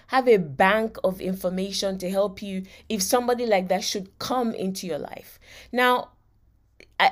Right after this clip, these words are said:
I'm talking about just generally negative. <laughs> All right, just generally negative. They don't see the good in anything, or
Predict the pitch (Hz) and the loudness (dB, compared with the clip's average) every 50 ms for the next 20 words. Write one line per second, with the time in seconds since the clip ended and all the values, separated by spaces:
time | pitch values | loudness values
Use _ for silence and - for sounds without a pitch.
0 | - - 247 262 262 349 370 370 320 285 240 220 220 214 190 190 262 269 269 - | 2 2 0 2 2 2 0 2 2 2 4 6 6 4 4 2 0 0 0 -2
1 | - _ _ _ - 185 185 - _ _ - 254 254 254 254 254 247 247 240 233 | -10 _ _ _ -12 -12 -12 -12 _ _ 2 2 2 4 2 0 0 2 2 4
2 | 233 233 233 254 226 185 170 175 175 175 165 156 - - 190 190 - - - - | 2 2 2 -2 -4 -4 -4 -2 -2 -2 -2 -4 -6 -12 -16 -14 -12 -12 -12 -12
3 | - 131 - - - - 202 - 185 - - - - - - _ - - - - | -12 -12 -12 -12 -10 -10 -10 -10 -10 -10 -10 -12 -14 -14 -18 _ -20 -20 -20 -16
4 | - - 202 214 226 220 214 190 285 302 262 202 185 - - - 226 226 226 226 | -2 2 6 8 8 6 6 4 0 0 0 0 -2 -6 -4 2 4 4 4 4
5 | 226 226 226 220 220 226 226 220 202 196 190 190 190 190 185 185 190 - - 180 | 4 4 4 4 4 2 0 -4 -2 0 2 2 2 0 0 -4 -8 -8 -10 -12
6 | 170 - 208 208 226 254 269 294 294 - - 262 240 196 180 185 151 143 - _ | -6 -6 -2 0 2 2 0 0 -4 -8 -8 -8 -6 -6 -6 -8 -8 -10 -16 _
7 | - 185 202 196 190 - - _ _ _ - _ _ _ - 202 208 196 202 190 | -8 -6 -6 -6 -8 -12 -16 _ _ _ -20 _ _ _ -6 -4 -2 -2 -4 -4
8 | - _ - 196 214 226 240 233 220 - - 165 151 - 196 208 220 220 214 208 | -6 _ 0 0 0 0 -2 -4 -4 -6 -10 -8 -2 4 6 8 10 10 8 6